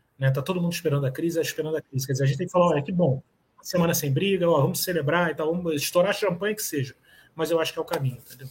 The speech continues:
É a minha, é, respondendo aí a, é a minha, minha, minha posição.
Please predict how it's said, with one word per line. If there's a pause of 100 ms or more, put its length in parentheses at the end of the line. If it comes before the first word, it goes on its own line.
É
a
minha,
é, (220)
respondendo
aí
a,
é
a
minha, (100)
minha,
minha
posição.